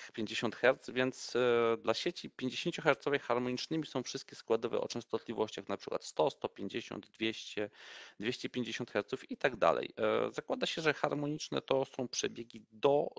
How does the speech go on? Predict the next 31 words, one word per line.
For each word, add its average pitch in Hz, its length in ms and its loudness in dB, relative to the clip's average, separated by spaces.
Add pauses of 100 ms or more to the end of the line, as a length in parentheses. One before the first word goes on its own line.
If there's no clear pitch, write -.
dwóch 113 300 -6
tysięcy - 420 -6
pięciuset 117 560 -6
herców. - 760 -2 (600)
Mm, 107 640 -2
często 170 520 2
harmoniczne 131 720 -2
mylone 139 360 0
są 131 220 -2
z - 120 -14
innymi 123 500 2
zakłóceniami, 95 880 -2
e, 98 220 -2
występującymi 101 800 -6
w - 60 -12
sieci, 147 300 -2
czyli 113 160 -6
zakłóceniami 117 640 -2
E 113 40 -2
M 110 320 0
C. - 240 -4 (580)
E, 95 280 4
zakłócenia 185 460 2
E 165 40 6
M 160 100 4
C - 120 0
to - 60 -8
są 147 260 0
zakłócenia 151 560 -2
o - 60 -2
całkowicie 135 1000 2